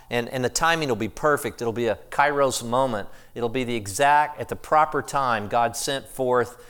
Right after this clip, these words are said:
his Son. That's gonna be me. And he would, he was just, he was just demonstrating this through the prophets.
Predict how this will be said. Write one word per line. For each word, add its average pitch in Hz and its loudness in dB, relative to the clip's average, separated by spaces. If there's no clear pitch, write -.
his 117 -4
Son. 120 2
That's 127 0
gonna 120 -2
be 110 -4
me. 123 -2
And 113 -6
he 131 0
would, 120 -2
he 139 -4
was 131 0
just, - -2
he 143 -2
was 120 0
just 110 0
demonstrating 120 2
this - -4
through 98 -4
the 90 -4
prophets. - -6